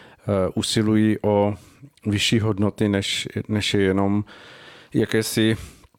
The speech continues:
omezené, eh, fungování, eh, lidské spo-, společnosti, která hledí na to, že, eh, jde správnou cestou, když, když všechnu sílu upřednostňuje k materialismu,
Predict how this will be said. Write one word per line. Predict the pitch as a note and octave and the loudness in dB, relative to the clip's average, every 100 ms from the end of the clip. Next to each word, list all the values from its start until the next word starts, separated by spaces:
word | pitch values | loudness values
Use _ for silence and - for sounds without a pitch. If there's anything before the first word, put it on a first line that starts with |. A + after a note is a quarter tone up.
| _ _ _ _ _ - - - - - - - - - | _ _ _ _ _ -6 -6 -6 -10 -12 -20 -20 -20 -4
omezené, | G#2 C3 C3+ A2+ G#2+ G2+ G#2 G#2 | 0 4 2 2 2 2 0 -2
eh, | - G2+ F#2 | -6 -4 -4
fungování, | F2 A2+ G#2 G2+ G2+ G2 G2 F#2+ G2+ | -4 -2 0 0 2 0 0 -2 -4
eh, | - - - - - - G2+ | -8 -20 -20 -10 -4 -4 -4
lidské | - G#2 | -4 -6
spo-, | - - F2+ - | -6 -6 -6 -8
společnosti, | - G2+ G2+ - F#2+ - - G2 | -6 -2 -4 -4 -8 -6 -4 -4
která | - G2 G2 F#2+ | -4 -2 0 0
hledí | F#2+ F2+ G#2 | 0 -2 0
na | G2 | -2
to, | F2+ G2 | -2 -2
že, | G2 F#2+ | 0 -2
eh, | G2 - - - - - G2 F2+ F#2 | -2 -12 -20 -20 -20 -6 -2 0 -2
jde | F2+ F#2+ | -2 -4
správnou | - G2+ F#2+ G2 G#2 | -4 -2 0 0 -2
cestou, | - F#2+ - F#2+ | -4 -6 -4 -4
když, | F#2 F2+ - - | -4 -4 -6 -10
když | G2 F#2+ - | -6 -6 -4
všechnu | F#2+ - G2 G#2+ | -6 -4 -4 -4
sílu | G2 - G2 G2+ | -6 -2 -2 -2
upřednostňuje | G2 - - G2 G2 F#2 - G2 F#2+ F#2 | -4 -6 -4 -2 -2 -4 -4 -2 -2 -2
k | - | -4
materialismu, | F#2+ - G2 G2+ F#2+ F2+ F#2+ G2 | -4 -2 -2 0 -2 -2 -2 -4